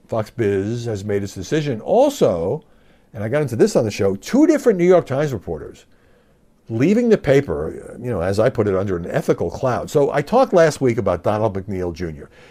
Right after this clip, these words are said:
He was the guy, he's the lead covid reporter, science reporter, been around the paper for a very long time. He went on a company-sponsored student trip, used a racial slur, naming the N-word.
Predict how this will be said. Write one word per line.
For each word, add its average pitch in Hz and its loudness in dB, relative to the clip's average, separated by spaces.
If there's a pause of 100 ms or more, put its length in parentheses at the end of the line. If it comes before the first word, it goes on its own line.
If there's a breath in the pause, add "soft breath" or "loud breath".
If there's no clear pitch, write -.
(120)
He 143 -2
was 208 2
the 214 4
guy, 123 2
he's 110 -2
the 110 -4
lead 127 0
covid 127 2
reporter, 104 -2
science 117 -4
reporter, 107 -2
been 98 -4
around 101 -4
the 98 -8
paper 95 -8
for 80 -10
a 73 -10
very 117 2
long 107 0
time. 80 -8 (320 loud breath)
He 110 -6
went 117 0
on 113 -4
a 98 -4
company-sponsored 147 -2
student 110 -4
trip, 95 -6
used 110 -4
a 104 0
racial 127 2
slur, 110 2
naming 92 -6
the 92 -8
N-word. 123 -2